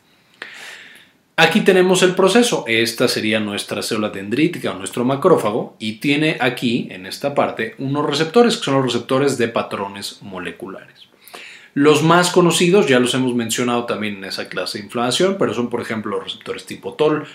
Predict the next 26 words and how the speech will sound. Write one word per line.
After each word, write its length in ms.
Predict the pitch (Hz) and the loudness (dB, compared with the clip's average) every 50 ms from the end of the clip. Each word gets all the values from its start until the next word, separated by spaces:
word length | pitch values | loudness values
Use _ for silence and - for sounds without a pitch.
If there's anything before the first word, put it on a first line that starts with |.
| - _ - | -18 _ -8
los 100 | 110 104 | -8 -6
receptores 440 | 104 98 101 95 - 120 110 104 101 | -6 -6 -8 -8 -6 -4 -4 -4 -6
de 80 | 101 | -8
lectina 480 | 92 90 92 - - 104 92 90 85 - | -8 -10 -12 -12 -12 -12 -12 -12 -14 -16
tipo 260 | - 87 - - 98 | -16 -16 -14 -12 -8
C, 300 | - - - 143 156 156 | -4 0 0 0 0 0
que 100 | - 95 | -4 -8
detectan 460 | 92 85 85 - 92 - - 98 90 | -8 -8 -10 -12 -14 -14 -14 -14 -16
mucho 340 | 92 95 92 - - 117 - - | -16 -16 -14 -12 -12 -12 -10 -6
hongos, 600 | 120 131 139 160 151 120 120 117 - - - - - - - _ _ _ _ - | -2 -2 0 0 0 0 0 -2 -4 -6 -12 -16 -20 -20 -20 _ _ _ _ -10
los 260 | 104 104 101 98 98 | -10 -8 -8 -8 -8
receptores 460 | 98 95 - - - 107 101 101 98 | -8 -10 -8 -8 -8 -6 -6 -6 -8
de 80 | 104 98 | -8 -8
manosa, 560 | 95 95 104 120 139 165 170 165 - 139 - | -6 -6 -4 -2 0 0 0 0 0 -2 -2
que 100 | - 107 | -4 -6
re-, 220 | 98 95 104 - - | -8 -8 -10 -12 -12
re-, 380 | 104 107 110 104 101 98 98 95 95 | -12 -10 -8 -8 -6 -6 -6 -6 -8
detectan 420 | 95 - - 110 - 117 110 110 - | -10 -10 -10 -8 -8 -8 -8 -8 -6
otro 380 | 98 107 110 110 - 113 104 | -6 -6 -6 -4 -6 -6 -6
tipo 300 | - - 117 110 - 110 | -8 -10 -10 -8 -8 -8
de 60 | 101 | -8
moléculas 520 | 98 101 110 110 117 123 120 120 - - _ _ _ _ | -8 -8 -6 -2 -2 -2 -2 -2 -6 -14 _ _ _ _
características 1000 | - 143 143 139 143 139 - - 110 98 98 95 - - - - 123 120 - - - - - - - _ - | 0 2 2 4 2 0 0 -4 -6 -6 -6 -8 -10 -12 -10 -8 -8 -8 -8 -10 -14 -18 -20 -20 -20 _ -6
de 100 | 120 117 | -4 -2
algunos 440 | 107 107 95 87 87 90 98 - - | -2 -2 -4 -8 -10 -14 -14 -14 -10
patógenos. 720 | - 110 107 - 190 185 170 - 123 104 98 - - - | -8 -8 -2 0 2 2 2 0 -2 -6 -8 -12 -18 -20